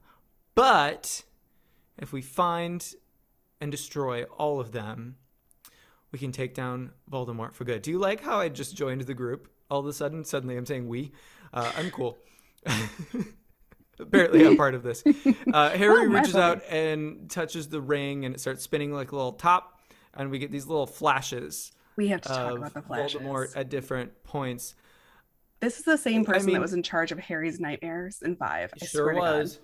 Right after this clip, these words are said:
Speaker 2: God. <laughs> Right? 'Cause I even wrote it down. I'm like, "Wait, wait, wait, wait, wait." I had to slow it down today. I'm like, "I'm sorry." So real quick,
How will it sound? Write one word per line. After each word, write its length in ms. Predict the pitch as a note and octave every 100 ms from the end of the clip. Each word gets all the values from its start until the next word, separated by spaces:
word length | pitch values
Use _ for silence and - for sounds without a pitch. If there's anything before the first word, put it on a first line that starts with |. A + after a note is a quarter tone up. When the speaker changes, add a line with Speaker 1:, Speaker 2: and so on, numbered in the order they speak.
| -
Speaker 2:
God. 100 | -
<laughs> 480 | - - - - -
Right? 360 | A3+ G#3+ G3+ -
'Cause 140 | -
I 60 | F3+
even 160 | G#3
wrote 160 | G3 F#3
it 80 | -
down. 80 | E3
I'm 60 |
like, 160 | D3+ D3
"Wait, 260 | D4 C#4 A#3+
wait, 100 | F#3+
wait, 120 | E3+
wait, 80 | C#3+
wait." 180 | C#3 - _ _ _ _ _ - - -
I 40 | G3
had 60 |
to 60 | F#3+
slow 200 | - G#3+
it 100 | G#3
down 140 | F#3+
today. 200 | F3 A2+
I'm 80 | C#3+
like, 140 | D#3+ -
"I'm 80 | A3+
sorry." 200 | D3+ C3+
So 100 | E3
real 160 | F3
quick, 280 | F3 - -